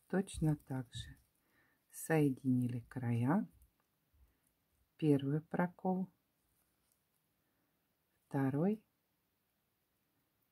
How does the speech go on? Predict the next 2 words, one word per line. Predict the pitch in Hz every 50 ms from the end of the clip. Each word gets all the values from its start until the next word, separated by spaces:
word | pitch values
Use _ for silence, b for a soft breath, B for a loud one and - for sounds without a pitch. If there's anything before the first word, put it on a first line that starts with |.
| _ _ _ _
третий, | - - - 139 143 160 160 - - 196 190 185 - _ _ _ _ _ _ _ _ _ _ _ _ _ _ _ _ _ _ _ _ _ _ _ _ _ _ _ _ _ _ _ _ _ _ _ _ _
четвёртый. | - - - 175 - - 147 131 127 127 131 131 - _ _ - 143 135 131